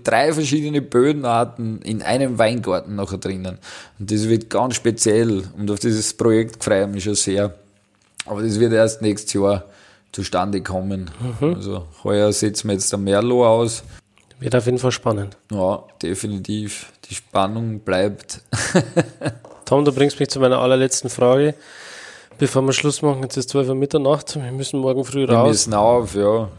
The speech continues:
Speaker 1: Jetzt müssen wir schlafen gehen.
Speaker 2: Was haben wir morgen alles vor, Tom?
Speaker 1: Wir fahren morgen nach Andau zum Weingut Schwarz, Hans Schwarz, Michael Schwarz, Weltklasse-Typen, wirklich. Also,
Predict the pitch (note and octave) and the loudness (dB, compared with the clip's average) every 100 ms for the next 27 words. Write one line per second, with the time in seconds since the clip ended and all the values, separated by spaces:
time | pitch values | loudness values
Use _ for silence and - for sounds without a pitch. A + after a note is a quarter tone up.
0 | - F#2 F#2+ G2+ G#2 F#2+ G2 A#2 A#2 G#2 | -16 -12 -10 -8 -8 -6 -4 -4 -4 -6
1 | G2 F#2 E2+ _ C3+ B2+ C#3+ D3 C#3 C#3 | -4 -6 -8 _ -8 -4 2 2 2 2
2 | C#3+ C3+ C3+ - C#3+ E3 E3+ E3 - - | 4 2 2 0 0 2 2 0 -10 -16
3 | - - _ _ _ _ _ _ A#2 D#3+ | -20 -20 _ _ _ _ _ _ 2 2
4 | D#3 B2+ B2 B2 A#2+ A2+ B2 C3 B2+ - | 4 2 2 0 0 2 2 0 -6 -8
5 | A2+ A2 - - F#2 C3+ D3+ C#3+ - D#3 | 0 0 0 -2 -2 0 0 2 2 0
6 | A2+ - - G#2+ G#2 A#2 A#2 A2+ - - | -2 -12 -10 -4 -2 -2 -2 -2 -2 2
7 | A#2 D3+ - - - - - C3 - - | 2 0 -4 -8 -10 -8 -4 -4 -4 -2
8 | - A#1+ - - - - _ _ A2 C3 | 2 2 2 -4 -8 -14 _ _ -6 -4
9 | - C#3 C3+ A#2 A2+ A2+ E2+ - - _ | 0 0 0 2 2 2 0 -8 -10 _
10 | _ - A#2 C3+ - G#2+ A2 A#2 A#2 A#2+ | _ 0 2 0 0 0 2 0 0 -2
11 | A#2+ A2 G#2+ A2 B2 A#2+ A2+ - - - | -2 -4 0 0 0 -2 -2 -6 -14 -6
12 | G2+ A2 G#2+ | 0 2 2